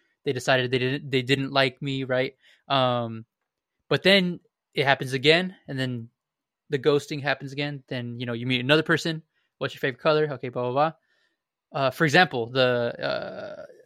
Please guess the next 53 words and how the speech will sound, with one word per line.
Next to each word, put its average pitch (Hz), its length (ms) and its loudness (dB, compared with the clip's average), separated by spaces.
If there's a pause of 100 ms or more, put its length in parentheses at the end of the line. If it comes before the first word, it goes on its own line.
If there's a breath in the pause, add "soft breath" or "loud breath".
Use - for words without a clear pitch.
(380)
uh, 151 40 0
uh, 127 500 0
well, 156 120 2
I, 147 240 2
I 131 40 0
shouldn't 123 240 -4
say 117 260 -8 (380)
any, 127 180 -6
anyone 123 360 -6
specific, 131 340 -2
but, 131 240 4 (320 soft breath)
you 247 80 6
know, 202 80 8
like, 151 160 4
I, 151 240 4
I've 135 260 -2
met 143 200 4
up 147 180 4
with, 143 320 2
like, 135 260 -2
uh, 123 480 0
a 131 100 -12
couple 151 280 -2
people 147 500 -6
already, 131 400 -2
a 127 60 -6
few 143 240 -8
people. 143 540 -8 (340 soft breath)
Um, 123 640 -4 (600)
and, 131 520 -2
you 131 60 -4
know, 131 160 0
even 151 240 0
after 151 260 4
you 143 60 0
meet 139 160 -2
them 139 100 -4
in 131 80 -4
person, 208 400 -2
sometimes, 131 720 -4 (540)
you 240 80 -4
know, 170 80 0
it's 156 140 0
just, 151 140 0
like, 147 140 2
either 135 240 6
a 127 60 4
polite 143 400 4
no, 139 340 0
or 170 380 4
it's 147 160 -6
just, 135 140 -8
like, 123 200 -4